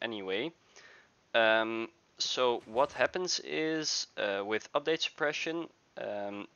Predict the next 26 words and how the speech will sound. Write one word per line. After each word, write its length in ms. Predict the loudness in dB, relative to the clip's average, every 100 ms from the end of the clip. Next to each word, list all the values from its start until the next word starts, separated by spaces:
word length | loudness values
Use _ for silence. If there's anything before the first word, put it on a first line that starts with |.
| -10
too 260 | -4 -2
many, 760 | -2 2 6 6 4 0 0 -2 -6 _ _ -2
uh, 140 | -2 -2
operations 680 | -6 0 2 2 -2 -6 -8
happen 580 | 0 0 0 -6 -8 -12 -16 _ 0
at 200 | 0 2
once, 400 | 0 2 -2 -2
essentially, 640 | -2 -2 -4 -6 -6 -6 -8 -18 -20 -6
and 160 | 0 6
that 200 | 6 6
can 260 | 2 2 0
allow 340 | 2 6 6
some 520 | 4 2 4 4 2 -2 -4
operations 1040 | -2 -2 0 0 -2 -6 -8 -8 -4 -6
to 160 | -6 -10
not 300 | -4 -2 -2
be 120 | -8
processed. 840 | -12 -4 0 0 -2 -4 -4 -6 -6
So 200 | -6 -6
if 220 | -6 -6
I 80 | -6
break 420 | -4 -2 -2 -2
this 220 | -6 -4
iron 320 | 0 0 -2
block, 320 | -2 -2 -2 -8 -20 -20 -20 -20 -20 -20 -20 -20 _ _
then, 680 | 4 8 10 10 8 4 -2